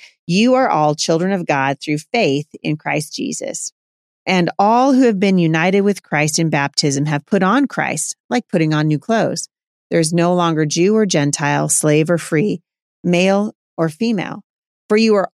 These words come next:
all one in Christ Jesus. And now that you belong to Christ,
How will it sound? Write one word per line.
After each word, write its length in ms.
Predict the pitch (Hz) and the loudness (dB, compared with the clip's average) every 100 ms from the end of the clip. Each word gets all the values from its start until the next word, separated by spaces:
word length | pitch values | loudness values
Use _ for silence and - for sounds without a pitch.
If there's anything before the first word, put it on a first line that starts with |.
| 208 | -2
all 340 | 208 226 233 | 0 0 0
one 380 | 185 160 147 147 - | 0 0 0 -2 -2
in 160 | 160 | -4
Christ 400 | 151 151 156 - | -2 -4 -4 -4
Jesus. 480 | - 160 190 156 - - | -6 -6 -6 -8 -6 -2
And 200 | 190 190 | 0 2
now 260 | 196 262 | 2 0
that 120 | 285 | 0
you 100 | 214 | -2
belong 400 | 185 180 165 165 165 | -2 -2 -2 -2 -2
to 100 | 156 | -6
Christ, 520 | - 214 156 156 | -4 -2 0 -2